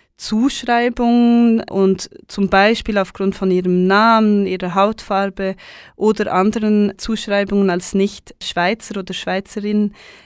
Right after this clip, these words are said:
gelten, als nicht westlich gelten oder eben als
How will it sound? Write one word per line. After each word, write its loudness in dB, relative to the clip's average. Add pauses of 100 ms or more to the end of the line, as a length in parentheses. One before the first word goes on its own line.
(120)
gelten, 0
als -4
nicht -4
westlich -4
gelten 0
oder -4
eben 0
als -4